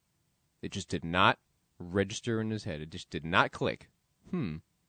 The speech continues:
This individual came here to order food. Huh.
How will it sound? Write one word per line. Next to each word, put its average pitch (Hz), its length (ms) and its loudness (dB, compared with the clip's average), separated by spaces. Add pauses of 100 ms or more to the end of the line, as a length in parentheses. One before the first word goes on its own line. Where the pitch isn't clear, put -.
(840)
This 120 280 0
individual 87 480 0
came 139 320 -4
here 80 280 -6 (300)
to - 120 -14
order 98 220 -4
food. - 760 -2 (1300)
Huh. 131 360 -8